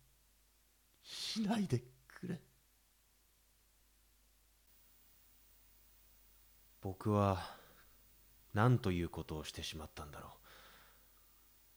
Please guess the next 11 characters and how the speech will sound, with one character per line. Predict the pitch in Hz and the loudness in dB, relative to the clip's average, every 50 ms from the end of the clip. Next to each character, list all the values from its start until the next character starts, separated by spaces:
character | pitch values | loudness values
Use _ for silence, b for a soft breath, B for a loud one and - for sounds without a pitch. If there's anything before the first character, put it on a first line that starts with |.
| - - - - - - - - - | -20 -20 -20 -20 -20 -20 -20 -10 -6
生 | 110 110 | -4 -4
き | - - | -4 -4
て | - - 104 | -2 0 0
い | 92 85 | 0 0
る | 87 92 | 0 -2
だ | 90 87 78 | -2 -4 -4
ろ | 76 73 | -6 -10
う | - | -10
か。 | - 82 76 - B B B B B B B B B - - - - - - | -10 -10 -10 -10 B B B B B B B B B -20 -20 -20 -20 -14 -8
い | - 95 | -4 -2
や、 | 92 85 | -2 -2